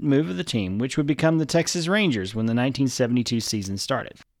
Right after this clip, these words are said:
The Senators' last season was not their worst, but it was pretty close. And it culminated in a fiasco of a final game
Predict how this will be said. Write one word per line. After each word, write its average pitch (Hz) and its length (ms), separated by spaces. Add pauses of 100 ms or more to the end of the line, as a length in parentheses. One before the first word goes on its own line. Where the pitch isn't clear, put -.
(440)
The 135 80
Senators' 196 420
last 151 260
season 135 320
was 127 140
not 185 160
their 143 140
worst, 143 400
but 110 80
it - 0
was 104 100
pretty 156 200
close. 107 500 (640)
And 139 160
it 151 100
culminated 135 640
in 127 80
a 123 80
fiasco 139 640
of 107 160
a 110 60
final 139 320
game 110 400